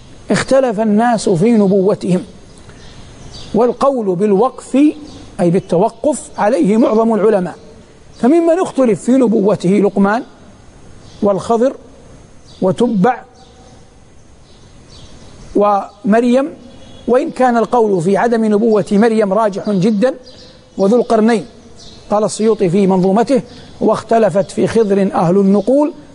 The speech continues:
قيل نبي أو ولي أو، أو رسول، وقيل على الباب الآخر: وما كانت، وما كانت نبيا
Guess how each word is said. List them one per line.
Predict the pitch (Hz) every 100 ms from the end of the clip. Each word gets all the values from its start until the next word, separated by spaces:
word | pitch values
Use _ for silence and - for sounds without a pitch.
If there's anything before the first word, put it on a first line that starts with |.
| -
قيل | 220 226 214
نبي | 196 226 208 196 190
أو | 214
ولي | 208 202 240 208 202
أو، | 269 320 - - - 254
أو | 226
رسول، | 214 - 160 - - - -
وقيل | 214 349 359
على | 277 262
الباب | 220 220 190
الآخر: | 190 196 175 190 170 - - -
وما | 220 240
كانت، | - 226 214 185 - -
وما | 220 220 220
كانت | - 240 214 208 -
نبيا | 202 202 247 220 196 220